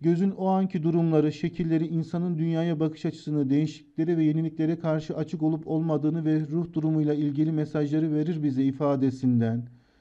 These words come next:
yani şu ifadeden bir kişinin gerçek düşüncelerini sezmede rolü olduğunu da çıkarırız. Ve değerli arkadaşlar,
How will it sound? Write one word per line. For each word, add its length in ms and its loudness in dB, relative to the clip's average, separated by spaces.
yani 320 2
şu 180 -8
ifadeden 760 2
bir 220 0
kişinin 400 -2
gerçek 460 0
düşüncelerini 640 2
sezmede 560 0
rolü 220 4
olduğunu 420 2
da 120 2
çıkarırız. 600 -2
Ve 120 4
değerli 260 4
arkadaşlar, 680 -2